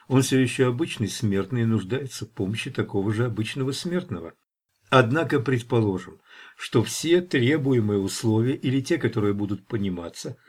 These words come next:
как требуемые, поскольку особенности и разнообразие необходимого режима слишком многочисленны, чтобы их здесь перечислять, исполнены,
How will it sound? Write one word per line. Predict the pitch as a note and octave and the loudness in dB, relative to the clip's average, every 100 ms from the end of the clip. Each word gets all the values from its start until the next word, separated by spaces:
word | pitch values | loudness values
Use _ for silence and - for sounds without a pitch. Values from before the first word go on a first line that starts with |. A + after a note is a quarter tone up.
| _ - | _ 2
как | B2+ - | 2 2
требуемые, | A#2 A2 A#2+ A2+ A#2 A#2 A#2+ A#2 - - - | 2 6 6 6 6 4 0 -4 -10 -20 -4
поскольку | A2+ A2+ A#2+ G#2+ A2 | 0 2 2 4 4
особенности | A2 A#2+ G2+ G#2 G#2+ - A2 - - | 4 0 0 -2 -4 -4 -6 -8 -8
и | - | 2
разнообразие | A#2 A2 G#2 G#2 A2 A2 G#2 | 4 4 2 0 2 0 0
необходимого | G2 G2+ - A2 G#2+ G#2 G2 - - | -2 -4 -4 -2 -2 -2 -2 -4 -2
режима | A2+ A2 F#2+ A2 F#2+ G2 | 2 2 2 2 2 0
слишком | - A2 G#2+ - B2+ C#3 - - - | -4 -4 -4 -2 -4 -4 -8 -10 0
многочисленны, | B2 C3+ C#3+ C#3+ D3 C3+ D3+ D3 | 4 4 2 0 -4 -8 -6 -6
чтобы | C3+ C3+ C3+ | -6 -4 -4
их | B2+ | -4
здесь | A#2+ D3 - - - - | -2 -2 -2 -12 -20 0
перечислять, | C3+ C3 C3 - B2+ C3+ D3 D3 - - _ _ - | 4 4 2 -4 -6 -2 -2 -2 -10 -20 _ _ 0
исполнены, | C3+ - - F3 D#3+ D#3+ D#3+ D#3 | 0 2 4 4 4 -2 -4 -6